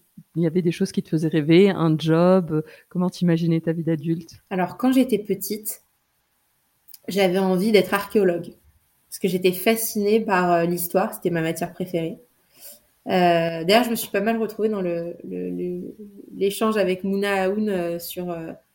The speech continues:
Speaker 2: lettres et sciences humaines, parce que finalement, on a eu la même, euh, le même parcours
Speaker 1: Ah oui,
Speaker 2: académique.
Speaker 1: d'accord.
Speaker 2: Et je, voilà, j'étais passionnée de lettres, j'étais passionnée de, d'histoire, euh, euh, d'Égypte ancienne, de Grèce antique. Euh,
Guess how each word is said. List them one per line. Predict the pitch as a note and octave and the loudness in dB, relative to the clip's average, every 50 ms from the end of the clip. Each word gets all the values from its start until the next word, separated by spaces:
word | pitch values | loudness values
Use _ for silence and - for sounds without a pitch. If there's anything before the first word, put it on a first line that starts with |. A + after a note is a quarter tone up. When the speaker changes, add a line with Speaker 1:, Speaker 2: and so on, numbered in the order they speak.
| _ _ _ - | _ _ _ -6
Speaker 2:
lettres | F3 F#3 F#3 F#3 F#3+ F#3 G#3+ | -2 0 2 2 2 2 -2
et | G3+ | -6
sciences | G#3 G3+ G3 G3 | -4 -4 -4 -2
humaines, | G3 G3+ B3 | -2 -2 -2
parce | B3 - | -4 -6
que | - - | -8 -10
finalement, | - G3 G3 F#3+ G3+ A3+ | -6 -4 -4 -2 -2 -2
on | A3+ | -2
a | G3+ | 0
eu | F3 F3 | 0 0
la | F3 E3+ E3 | 0 -2 -2
même, | E3+ F#3 G3+ G#3+ G#3 | -4 -4 -4 -4 -4
euh, | G3+ G3 F#3 F3+ F3 E3+ E3 E3+ E3+ - _ F#3 | -4 -2 -4 -4 -4 -6 -8 -12 -16 -20 _ -12
le | F3+ F3+ | -8 -8
même | G3 G3+ | -8 -8
parcours | G3+ G#3 - - - F#3+ | -8 -10 -12 -6 -2 0
Speaker 1:
Ah | G3 G#3+ | 2 2
oui, | A3 | 2
Speaker 2:
académique. | A3+ G#3+ A3 G#3+ | 2 2 0 -2
Speaker 1:
d'accord. | A3 G#3 - G3+ G3 F#3+ G3 _ _ _ _ _ _ _ _ _ _ _ _ - | -2 -4 -6 -10 -12 -12 -12 _ _ _ _ _ _ _ _ _ _ _ _ 2
Speaker 2:
Et | F#3+ G3+ G3 | 4 4 4
je, | F3+ F#3+ | 4 4
voilà, | G#3+ G#3+ G3 F#3+ | 4 4 4 2
j'étais | - - G3 | 2 0 0
passionnée | G3+ A3+ A#3 A3+ - - A3+ G#3+ A3 A3+ | 2 2 0 0 0 -2 0 0 0 0
de | G#3 G3 G3 | 2 0 0
lettres, | F#3+ F#3+ G3 G3 G#3 A3+ G#3+ - - | 2 2 0 0 -2 -4 -6 -8 -14
j'étais | F3+ - G3 | -10 -8 -6
passionnée | G3 G3 G3 F#3+ - G#3 G3+ G3+ G3+ G3+ | -4 -4 -6 -6 -6 -8 -6 -4 -4 -6
de, | G3 F3+ F#3 F3+ | -6 -6 -8 -8
d'histoire, | F3 E3 F3+ - - - - - F#3+ F#3 F#3 F#3 F#3+ F#3+ G3 G3 F#3 | -10 -10 -12 -12 -12 -12 -10 -8 -6 -4 -4 -2 -4 -4 -4 -6 -6
euh, | F3+ F3+ F3 E3+ E3+ E3+ _ _ _ _ _ _ _ _ - - | -4 -4 -4 -6 -8 -12 _ _ _ _ _ _ _ _ -12 -8
euh, | G#3 F#3+ F#3+ F#3 F#3 F3+ F3 | -6 -4 -4 -4 -4 -4 -2
d'Égypte | F3+ G3+ F#3+ F3+ G3 G3 - - | 0 0 0 -2 -6 -10 -8 -6
ancienne, | G3 F#3+ F#3 - - - F#3+ F#3 F#3 F3+ F3+ F3+ F3+ F#3 F#3 F#3 F#3 E3+ | -6 -4 -4 -4 -4 -2 -2 -2 0 0 0 0 0 -2 -2 -4 -4 -2
de | F3 F#3 | -4 -4
Grèce | F3+ F#3 A3+ B3 - - - - | -4 -4 -6 -6 -6 -6 -8 -8
antique. | G3+ G3 F#3+ - - - G#3 G3+ G#3 G3+ - - G#3 | -8 -8 -8 -10 -10 -10 -12 -14 -16 -16 -8 -4 -2
Euh, | F#3 F3+ F3 F3 | -2 -2 -2 -4